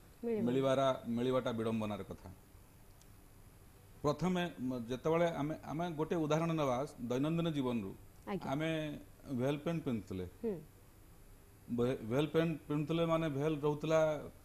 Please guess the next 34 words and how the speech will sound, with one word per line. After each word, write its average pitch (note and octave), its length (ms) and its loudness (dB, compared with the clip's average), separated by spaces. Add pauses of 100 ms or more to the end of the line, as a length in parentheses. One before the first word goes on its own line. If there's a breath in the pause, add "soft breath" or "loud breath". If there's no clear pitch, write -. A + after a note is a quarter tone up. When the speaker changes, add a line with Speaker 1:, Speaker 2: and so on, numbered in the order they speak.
(280)
Speaker 2:
ଆ, A#2 100 -4 (200)
ବୟାଳିଶ D3 500 4 (220)
ଇଞ୍ଚ, C3 260 -4 (360)
ଚାଳିଶ D3+ 360 2
ଇଞ୍ଚ C#3 240 -2
ହାତୀ D3 340 -2
କାନ C#3+ 240 -2
ଭଳି B2+ 160 -2
ଝୁଲୁଥିଲା. G#2 500 -8
ବର୍ତ୍ତମାନ B2 340 -2
Speaker 1:
ହୁଁ. - 80 0
Speaker 2:
ସେଇଟା A#2+ 180 -2
ନାହିଁ. F#2+ 240 -6 (400)
ନିଶ୍ଚିତ D#3 280 -2
ସମୟ D3 300 -2
ଅନୁସାରେ D#3+ 300 0
ସବୁ C3 220 -2
ବଦଳିବ. A2 360 -2 (300)
Speaker 1:
ଆଜ୍ଞା. G3 240 -6 (100)
Speaker 2:
କିନ୍ତୁ F#3+ 240 2
କଥା D#3 320 -2
ହଉଛି G3 240 2
ବହୁତ D#3+ 280 0
ଶବ୍ଦ E3 280 -2
ଆମର F3+ 280 4
ଲୋପ D3+ 260 4
ପାଉଛି C#3 240 2
ସାହିତ୍ୟ A2+ 320 -6
କ୍ଷେତ୍ରରୁ. F2+ 380 -10 (2000)
ସେଇ - 320 0
ସବୁ G#3+ 240 4
ଶବ୍ଦକୁ E3 500 0
ବଞ୍ଚେଇ D#3 360 2
ରଖିବା F#3+ 380 0